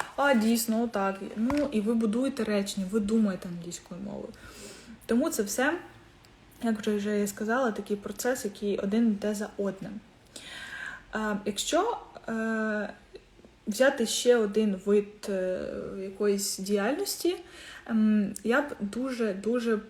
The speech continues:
порадила, е, користуватись такою технікою, як journaling. Е, "Journaling" – це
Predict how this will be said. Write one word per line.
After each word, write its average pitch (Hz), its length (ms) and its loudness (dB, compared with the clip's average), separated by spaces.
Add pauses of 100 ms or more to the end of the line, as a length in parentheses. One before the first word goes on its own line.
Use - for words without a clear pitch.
(300)
порадила, 294 840 2 (100)
е, 202 220 -2 (160)
користуватись 220 680 -2
такою 208 380 -2
технікою, 285 460 -2
як 202 200 -6
journaling. 196 540 -2 (540)
Е, 196 260 0
"Journaling" – 339 760 0
це 240 440 2